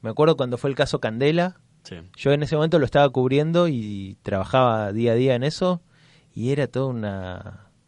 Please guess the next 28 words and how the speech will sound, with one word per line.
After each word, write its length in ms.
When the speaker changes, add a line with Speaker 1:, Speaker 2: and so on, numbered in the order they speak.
Speaker 1:
una 140
cosa 220
que 80
no 80
se 100
podía 220
confiar 300
en 100
nadie, 420
era 180
todo 200
muy, 640
muy 160
confuso. 1000
Y 140
estaba 340
esta, 480
circulaba 720
entre 200
los 140
periodistas, 840
nos 140
comentábamos 720
esto, 180
de 80
hasta 160
dónde 180
informamos, 920